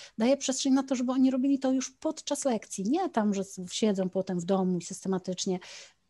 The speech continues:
Fajnie, jeśli to tak jest, ale najlepiej, jeśli te, większość tych rzeczy jest podczas, e, podczas lekcji.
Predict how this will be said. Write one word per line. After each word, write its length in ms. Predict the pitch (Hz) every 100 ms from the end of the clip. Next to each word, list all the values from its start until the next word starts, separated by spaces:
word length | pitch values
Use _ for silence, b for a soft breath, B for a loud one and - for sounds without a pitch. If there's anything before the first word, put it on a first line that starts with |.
| - 254 254 269 262 -
Fajnie, 400 | - 453 247 214
jeśli 240 | 196 202
to 120 | 196
tak 220 | 196 190 214
jest, 260 | 277 -
ale 200 | - 220
najlepiej, 500 | 220 214 233 262 240 226
jeśli 280 | 214 226
te, 260 | - 208 208
większość 440 | 208 262 262 226
tych 140 | - 196
rzeczy 260 | 190 -
jest 260 | 180 185 -
podczas, 600 | 202 185 - 180 175 - B B B -
e, 240 | 185 175 175
podczas 420 | - - - 170
lekcji. 480 | 165 160 - - 175